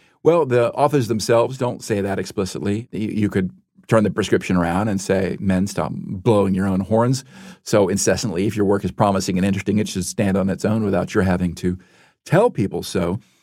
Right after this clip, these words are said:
But you could take the prescription either way. But it appears that this difference in self-promotion does exist. And more importantly, it has a real-world effect, which is to say that the articles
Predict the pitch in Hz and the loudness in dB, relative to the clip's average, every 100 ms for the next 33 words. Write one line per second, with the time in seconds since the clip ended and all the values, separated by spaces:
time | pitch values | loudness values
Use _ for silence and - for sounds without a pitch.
0 | _ 113 127 170 170 185 226 196 151 143 | _ 2 2 2 0 2 0 0 -4 -2
1 | 139 127 110 101 104 101 90 76 104 104 | -2 0 0 0 0 0 -2 -4 -2 2
2 | 113 - 180 190 127 107 92 _ _ _ | 0 2 2 2 0 -2 -4 _ _ _
3 | 120 113 - 139 156 135 - 107 101 98 | -2 0 0 0 -2 -2 -2 0 2 0
4 | - - 120 113 - 113 107 98 104 104 | -4 -4 2 2 2 0 0 0 -2 0
5 | 117 98 90 113 139 - _ _ - 127 | -2 -2 -2 -2 -2 -10 _ _ -2 0
6 | 170 196 135 147 - 117 - 117 - - | 2 0 2 0 2 -2 2 0 0 -8
7 | - 123 117 101 107 101 101 104 95 92 | -2 0 2 2 2 2 2 0 0 -2
8 | 110 80 - 90 90 - - 101 92 - | -4 -4 -6 -6 -6 -4 0 0 0 -2
9 | - 104 127 120 104 | 2 2 2 2 0